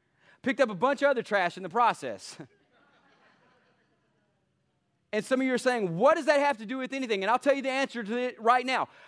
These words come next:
I have no idea. I don't know why. I just know what the Holy Spirit said, and it was an act of obedience to go back and respond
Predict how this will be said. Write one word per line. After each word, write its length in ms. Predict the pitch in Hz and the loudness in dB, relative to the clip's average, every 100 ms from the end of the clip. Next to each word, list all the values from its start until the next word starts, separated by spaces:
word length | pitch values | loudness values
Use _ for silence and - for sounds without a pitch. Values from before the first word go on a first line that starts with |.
| - _ | -20 _
I 280 | 262 302 330 | 4 6 6
have 180 | 262 208 | 2 -2
no 340 | 226 294 302 | 0 4 6
idea. 640 | 277 262 190 294 247 98 95 _ _ _ _ _ _ _ _ _ - - - | 6 4 0 0 0 -2 -8 _ _ _ _ _ _ _ _ _ -20 -8 4
I 140 | 262 | 6
don't 240 | 311 320 | 6 4
know 160 | 269 285 | 4 2
why. 480 | 254 302 294 214 151 - | 6 6 6 4 0 -2
I 120 | 220 285 | 0 2
just 200 | 311 - | 0 2
know 160 | 302 | 4
what 160 | 294 294 | 4 2
the 80 | 254 | 4
Holy 240 | 302 285 | 4 2
Spirit 400 | - 285 302 247 | -4 -2 0 0
said, 380 | - 311 320 311 | 2 4 6 4
and 120 | 254 254 | -2 -4
it 40 | |
was 140 | 247 | -2
an 80 | 226 | -2
act 280 | 220 277 285 | 2 2 2
of 80 | 254 | 0
obedience 500 | 247 180 302 320 311 | 0 2 2 4 2
to 80 | 277 | 0
go 180 | 220 269 | 2 4
back 260 | 277 294 269 | 4 4 2
and 100 | 247 | -6
respond 520 | 240 - 277 320 | -8 0 2 4